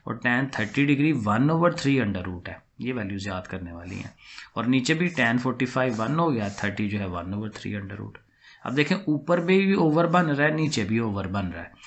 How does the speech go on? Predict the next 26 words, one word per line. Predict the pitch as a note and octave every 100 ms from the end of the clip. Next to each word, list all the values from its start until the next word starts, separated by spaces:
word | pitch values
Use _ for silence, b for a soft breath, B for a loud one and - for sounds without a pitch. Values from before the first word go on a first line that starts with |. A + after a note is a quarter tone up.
| B B -
तो | C3
हमें | C#3+ B2 C#3 B2+
दोनों | B2 B2+ D#3+ E3
जगह | C3+ A#2+ C3
पे | B2+ G#2 A2 -
एलसीएम | A#2+ - C#3 C#3+
लेना | C#3+ D#3+
पड़ेगा | D3 B2+ B2 B2
ना। | D#3+ B B B B -
तो | -
ऊपर | C#3+ B2+ D#3
वाले | E3 E3+
का | F3 F3
एलसीएम | D#3+ F3+ F3+
क्या | D#3+
होगा, | D3+ E3+ C#3+ G#2+
क्योंकि | C3 C#3
इसके | D3 - F#3
नीचे | F3 B2
कुछ | G2+ A2+
नहीं | D3 D3
है, | C3+
इस | C3
वन | A2 G#2 G2+
के | G#2
नीचे, | G2+ G2+